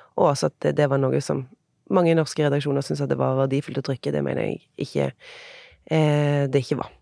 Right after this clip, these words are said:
Og det handler ikke om, eh, ytringsfrihet, det handler om, eh, at, eh, det at man mener noe, eh, betyr ikke nødvendigvis at det alltid må komme på trykk.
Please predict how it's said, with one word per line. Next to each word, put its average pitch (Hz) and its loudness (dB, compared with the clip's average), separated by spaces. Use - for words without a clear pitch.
Og 147 0
det 151 4
handler 135 0
ikke 143 -4
om, 135 0
eh, 131 -2
ytringsfrihet, 131 -4
det 135 -4
handler 131 0
om, 131 0
eh, 131 0
at, - -8
eh, 135 0
det 143 4
at 139 0
man 135 0
mener 135 2
noe, 190 4
eh, 147 2
betyr 135 -2
ikke 127 -6
nødvendigvis 127 0
at - -8
det - 0
alltid 135 -4
må 127 -2
komme 135 -4
på 139 -6
trykk. - -8